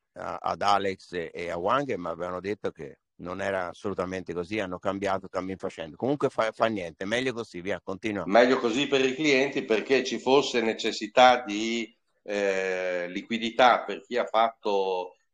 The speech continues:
Speaker 2: il, lo switch completo di tutta la grammatura che aveva, ha comunque la possibilità, nel colore
Speaker 1: Eh.
Speaker 2: diverso, come dice Vesta,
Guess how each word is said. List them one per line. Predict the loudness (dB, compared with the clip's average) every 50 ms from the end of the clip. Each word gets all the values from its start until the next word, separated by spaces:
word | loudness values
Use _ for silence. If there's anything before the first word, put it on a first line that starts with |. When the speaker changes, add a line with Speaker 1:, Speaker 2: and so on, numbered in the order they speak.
| _ -18 -16 -14
Speaker 2:
il, | -10 -8 -8 -6 -4 -4 -2 -2 -4 -6 -6 -6
lo | -6 -6
switch | -6 -4 -4 -4 -4 -4 -4 -10 -12 _
completo | -6 -4 -4 -4 -2 0 2 4 4 2 2 -2 -6
di | -6 -8 -14
tutta | -10 -10 -10 -6 0 2
la | 2 2 2
grammatura | 0 0 -2 0 -2 -4 -4 -4 -4 0 0 0 0
che | 2 2
aveva, | 2 4 4 2 2 4 4 4 4 4 2 _ _ _ _ _ -2 -2
ha | -2 0
comunque | 0 0 0 0 0 2 2
la | 2 2
possibilità, | 2 -2 -4 -4 -4 -2 0 -2 0 4 6 6 6 6 4 0 -10 -14 -16
nel | -12 -6 -4 -2 0 -2 -2 -4
colore | -4 0 0 2 4 4 4 4 4 2
Speaker 1:
Eh. | 0
Speaker 2:
diverso, | 0 0 2 2 2 2 2 -2 -4 -6 -6
come | -4 -4 -6 -6 -6 -8
dice | -8 -10 -6 -4 -2 -2
Vesta, | 0 0 -2 -2 -4 -2 0 2 2 2 0